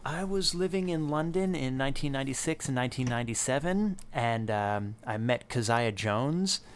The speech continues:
uh, who was, uh, at the time a legendary street performer in Paris, and is now, you know, I, I forget if he's on Warner or what, but he's a major, <laughs> um, a major label, uh, artist with, you know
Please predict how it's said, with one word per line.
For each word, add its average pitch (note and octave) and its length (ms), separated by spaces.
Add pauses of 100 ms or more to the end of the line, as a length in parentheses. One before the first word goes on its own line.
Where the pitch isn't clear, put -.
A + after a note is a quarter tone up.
(220)
uh, G#2+ 380
who G#2 320
was, G2 260
uh, - 140
at G#2 260
the G#2+ 80
time A2+ 320
a G2 40
legendary G2 580
street - 340
performer F#2 380
in F2 120
Paris, G2+ 680 (420)
and G2+ 160
is F2+ 140
now, F2 460 (460)
you G2+ 120
know, E2+ 160
I, F2 240
I G2+ 40 (200)
forget E2+ 180
if - 100
he's G2 140
on F#2 220
Warner F#2 340
or D#2+ 60
what, A2 220
but G2 80
he's G2 120
a G2 60
major, F2+ 580 (280)
<laughs> - 240
um, F2 320 (420)
a G#2+ 80
major F#2+ 320
label, F2 680
uh, E2+ 340 (720)
artist F2+ 440
with, - 420
you F2 60
know E2+ 140